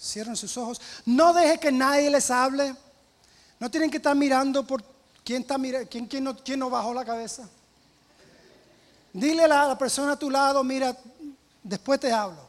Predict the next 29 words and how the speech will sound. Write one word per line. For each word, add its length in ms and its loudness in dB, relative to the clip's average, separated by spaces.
Porque 200 0
les 80 6
voy 200 2
a 80 0
invitar 460 2
que 160 -4
hagan 400 0
donde 240 0
están 240 0
sentados 680 -4
su, 160 -14
su 240 -4
altar 560 2
personal. 580 -8
Este 220 -6
es 80 -2
un 80 -2
momento 480 0
entre 460 -6
usted 440 -8
y 40 -8
el 60 -6
Señor. 400 -8
Yo 340 2
ni 160 -4
voy 220 -6
a 40 -8
estar 200 -12
mirando, 520 -12